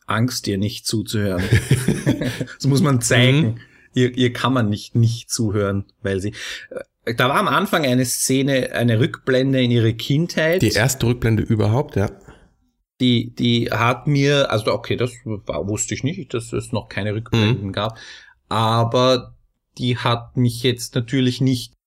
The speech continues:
Speaker 1: die hat mir jetzt als Nicht-Buchkenner natürlich jetzt nichts gebracht. Ich fand sie auch im, im, im, im Kontext hat sie dann natürlich Sinn gemacht, aber ich hab sie irgendwie nicht erwartet,
Speaker 2: Mhm.
Speaker 1: ähm, zum, zum Einsteigen.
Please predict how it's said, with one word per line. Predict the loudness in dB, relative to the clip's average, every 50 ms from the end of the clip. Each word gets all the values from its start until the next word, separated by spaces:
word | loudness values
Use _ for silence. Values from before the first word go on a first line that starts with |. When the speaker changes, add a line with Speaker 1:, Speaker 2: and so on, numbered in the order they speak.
| _ _ _ _ _ _ _ _ _ _ _ _ _ _ _ _
Speaker 1:
die | -10 -6 -2 2 4 4 4
hat | 4 4
mir | 4 6 6 6
jetzt | 4 4 2 0 -4 -2
als | 0 0 2 4
Nicht-Buchkenner | 4 4 2 0 -2 -4 -2 0 0 0 0 0 0 2 4 4 4
natürlich | 4 4 4 2 2 2
jetzt | 0 -2 -2 0
nichts | 2 2 2 0 -2 -4
gebracht. | -4 -4 -2 -2 0 0 0 -2 -4 -8 -14 -16 -18 -20 _ _ _ -20 -20 -20 -20 -20 -20 _ -8
Ich | -8 -6 -2
fand | 0 2 2 2 2
sie | 2 4 4
auch | 4 4
im, | 4 2 2 2 0
im, | -2 -2 -4 -4 -4
im, | -4 -4 -4 -4 -4 -6 -6
im | -8 -8 -6 -8 -10 -12 -16 -20 _ _ -18 -6
Kontext | 0 2 2 2 2 2 0 0 0 -2
hat | -2 -2 -2
sie | -2 -2
dann | 0 0
natürlich | 0 0 0 0 0 0 0 -2
Sinn | -2 2 4 4 4 4
gemacht, | 4 2 2 0 0 -2 -4 -6 -4 -4
aber | -2 0 0 -2
ich | -2 -4 -8 -18 -20 -20 -20 -20 -20 _ -2
hab | 0 0 0 0 -2
sie | -2 0 0 2
irgendwie | 2 2 2 2 2 2 2
nicht | 2 0 0 0
erwartet, | 0 0 2 2 2 2 4 4 4 4 4 2 0 -4 -10 -8 -4
Speaker 2:
Mhm. | 0
Speaker 1:
ähm, | 0 2 2 2 0 -2 -2 -4 -6 -8 -14 -14
zum, | -4 0 0 0 0 0
zum | -2 -2 -4 -2
Einsteigen. | -2 0 0 0 0 -2 -2 -2 -2 -2 -2 -2 -4 -4 -6 -6 -8